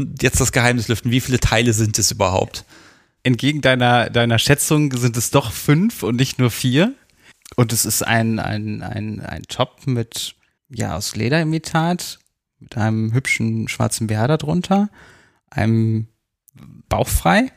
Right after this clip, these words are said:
Speaker 2: was, ähm, ergänzt wird durch einen, ähm, grünen karierten Faltrock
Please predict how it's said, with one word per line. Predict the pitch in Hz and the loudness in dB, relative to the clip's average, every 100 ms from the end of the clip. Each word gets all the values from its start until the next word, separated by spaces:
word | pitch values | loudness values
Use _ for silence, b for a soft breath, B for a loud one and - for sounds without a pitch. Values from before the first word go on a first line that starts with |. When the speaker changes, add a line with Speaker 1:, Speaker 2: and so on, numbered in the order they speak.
| - - - | -16 -20 -20
Speaker 2:
was, | 110 117 113 - - - - | -4 2 2 0 -4 -6 -6
ähm, | - 117 113 113 110 110 110 110 107 _ _ _ _ | -4 0 0 0 0 -2 -2 -4 -6 _ _ _ _
ergänzt | - 110 131 - - | -4 -2 0 -4 -2
wird | 127 | -2
durch | 113 127 - | 0 -2 0
einen, | 113 117 117 113 120 - _ _ _ _ _ _ _ _ _ _ _ _ _ _ _ _ | 2 4 2 0 -2 -8 _ _ _ _ _ _ _ _ _ _ _ _ _ _ _ _
ähm, | - - - - - 85 | -4 -2 -4 -8 -12 -16
grünen | - - 135 156 131 120 117 117 - _ _ _ _ | -10 0 2 4 6 4 4 0 -6 _ _ _ _
karierten | - 117 120 117 120 113 110 117 - _ _ _ _ _ _ _ _ _ _ _ _ | -4 0 0 0 0 -2 -2 -6 -10 _ _ _ _ _ _ _ _ _ _ _ _
Faltrock | - 117 120 - 175 185 - | -4 0 0 0 -2 -2 -8